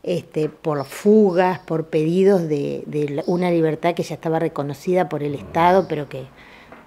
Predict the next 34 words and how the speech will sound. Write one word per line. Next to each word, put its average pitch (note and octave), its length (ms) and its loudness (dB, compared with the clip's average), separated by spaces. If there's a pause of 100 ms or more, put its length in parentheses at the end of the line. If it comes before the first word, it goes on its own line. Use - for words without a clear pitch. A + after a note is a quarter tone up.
que D3+ 140 0
no D#3 200 -2
era E3 220 2
reconocida D#3 720 0
por D3 140 -2
los, C#3 100 -6 (240)
por D3+ 160 -2
los D3 140 -2
patrones, F3+ 760 4
¿no? G3 380 -2 (640)
Entonces, F3+ 720 -2
este, E3 420 -2 (800)
di-, F3 360 -2
de-, E3+ 240 -10 (180)
podríamos F#3 580 4
decir F3 360 -2
que, F3 100 0
bueno, D3 440 -4
el C#3+ 140 -4
regi-, D#3+ 380 0
después F#3+ 420 0
de F#3+ 120 4
mil F3+ 160 0
ochocientos E3 280 -2
diez, E3+ 360 2 (640)
el D3 720 -4
antiguo E3 580 0
régimen F3 640 0
se - 220 -6
permanece E3 920 -2
en E3+ 100 -2
todo F3 180 0
esto F3 300 0
que D#3 320 -4